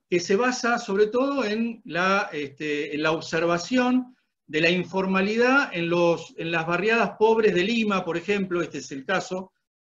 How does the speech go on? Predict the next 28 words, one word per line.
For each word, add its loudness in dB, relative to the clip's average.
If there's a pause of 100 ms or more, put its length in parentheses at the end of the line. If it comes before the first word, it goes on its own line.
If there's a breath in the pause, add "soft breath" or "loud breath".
(260)
este, 2
en -6
la 2
mirada, 4
en -2
las 0
barriadas 2
pobres, 4 (720)
este, -2
de 2
América 0
Latina, 0
de 0
los -4
pueblos 2
de -2
Ame-, -6
de -8
los, -6
de -4
las -6
ciudades 0
grandes 0
de -4
América -4
Latina, -4 (500)
eh, -2
donde 0